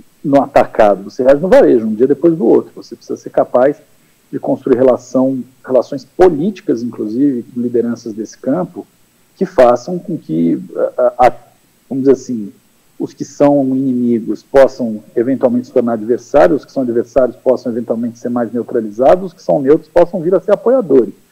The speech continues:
É, essa lo-, essa é a lógica da política, essa é a lógica da disputa política no geral, e pra ela se efetivar, você precisa de uma estratégia que vai além da estratégia de comunicação. É, você tá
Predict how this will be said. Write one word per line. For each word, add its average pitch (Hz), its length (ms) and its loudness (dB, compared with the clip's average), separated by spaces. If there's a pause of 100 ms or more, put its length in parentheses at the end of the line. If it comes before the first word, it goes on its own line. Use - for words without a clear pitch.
(420)
É, - 360 2
essa - 200 0
lo-, 151 280 6
essa 262 180 2
é 302 40 8
a - 20 2
lógica 202 300 2
da 302 100 4
política, 185 560 -2
essa - 160 -10
é - 20 -6
a - 20 -8
lógica 156 320 -6
da 190 140 -4
disputa - 320 -14
política 123 380 -8
no 117 160 -6
geral, 151 320 0
e 139 40 0
pra - 200 2
ela 208 160 4
se - 160 -4
efetivar, 139 1000 -2 (240)
você - 80 -6
precisa - 200 0
de 143 60 -2
uma 156 80 -4
estratégia 147 520 0
que 180 80 -6
vai 185 100 6
além 156 160 2
da 226 80 2
estratégia 135 380 0
de - 60 -10
comunicação. 117 720 -8 (500)
É, 95 100 -4
você - 160 -12
tá 175 100 2